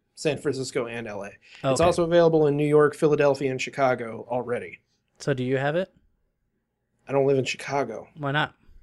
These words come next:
Speaker 1: 'Cause it's expensive to live in Chicago.
Speaker 2: Oh, okay.
Speaker 1: They're also adding a la carte pricing, so you can pay for only the channels that you want to watch, something that fucking cable networks still haven't understood is the best way to fucking go.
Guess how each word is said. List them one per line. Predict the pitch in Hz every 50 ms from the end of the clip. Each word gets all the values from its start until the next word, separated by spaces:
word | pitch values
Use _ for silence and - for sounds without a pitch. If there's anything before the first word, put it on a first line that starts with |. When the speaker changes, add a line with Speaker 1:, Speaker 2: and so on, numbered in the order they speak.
| _ _ _ _ _ _ _ _ _ _ _ _ _ _ _ _ _ _ _ _ _ _ _
Speaker 1:
'Cause | - - - 127 120 120 -
it's | - 123 - - -
expensive | 120 - - - 135 151 156 - - 175
to | 156
live | 117 110 113 107
in | 110 110
Chicago. | - 120 - - 104 90 82 - - - - _ _ - 117
Speaker 2:
Oh, | 113 117 110
okay. | 107 - - - - - _ _ _ - - - - -
Speaker 1:
They're | - 151 170 170
also | 175 202 214 214 226 214 226
adding | 214 190 185 180 185 175 165 165 165
a | 156 165
la | 165 147
carte | - - - 185 190 190 185 - _
pricing, | - - 127 120 107 - - 113 110 110
so | - - 147
you | 143 143 156 156
can | - 143 135
pay | 127 - 147 151 156
for | 147 - 147 131 - -
only | 131 143 151 156 151 143
the | 135 131
channels | 135 - 147 143 135 131 127 123
that | - 127 -
you | 131 123
want | 123 123 120 117 -
to | - 123
watch, | 120 120 123 120 117 - - - - - _ _ _ _ _
something | - - - 147 139 135 - 143 139 135 139 135 135
that | 131 156 143 135 -
fucking | - - - 147 - - - 135 127 123
cable | - - 135 135 160 202 226 190
networks | 127 110 - - 120 123 123 - - -
still | - - - - - 170 165 170 165
haven't | - 175 170 180 170 170
understood | 151 151 165 160 - - - - - 180 175 180 156 - - -
is | - 156 147 -
the | - 185 160
best | 131 - 143 147 147 - -
way | 180 143 143 139
to | 139 -
fucking | - - _ 165 151 - - 123 123 120
go. | - 170 196 160 - -